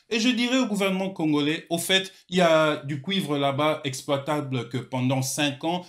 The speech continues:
et il n'y a que deux mille tonnes de cuivre. » Alors qu'en réalité, il y en a trois cent mille tonnes et on peut exploiter pendant vingt ans. J'ai intérêt à donner un chiffre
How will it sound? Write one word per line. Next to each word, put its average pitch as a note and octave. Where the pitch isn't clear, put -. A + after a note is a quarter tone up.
et C3+
il C3
n'y C#3
a C3+
que C3
deux C#3+
mille C3
tonnes A#2
de G#2+
cuivre. » G2+
Alors D3
qu'en D#3+
réalité, C#3+
il D3+
y C3+
en B2+
a B2+
trois F3+
cent D3+
mille B2+
tonnes C#3+
et C#3
on B2+
peut C3+
exploiter C#3
pendant A#2
vingt G#2
ans. F#2
J'ai C3+
intérêt A3
à F#3+
donner F3
un D3
chiffre C3+